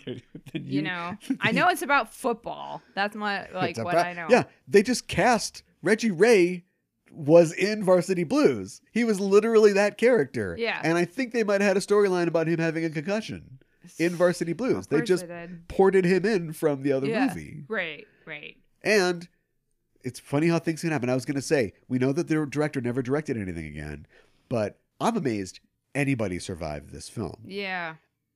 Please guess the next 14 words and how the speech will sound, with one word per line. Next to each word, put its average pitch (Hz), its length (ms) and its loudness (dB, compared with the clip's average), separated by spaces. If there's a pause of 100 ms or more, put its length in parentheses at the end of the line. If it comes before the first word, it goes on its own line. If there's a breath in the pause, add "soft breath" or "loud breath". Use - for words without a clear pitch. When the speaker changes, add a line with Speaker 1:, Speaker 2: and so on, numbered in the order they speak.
Speaker 1:
I - 60 -20
thought 185 280 -2
that 127 180 0
to 104 60 -8
Speaker 2:
Yeah. 98 80 -10
Speaker 1:
myself. 80 460 -12 (140)
Then 165 240 0
I 220 80 2
started 175 220 -4
looking 147 200 -6
at - 80 -10
the 107 60 -12
cast, 185 420 -8
and 113 220 -6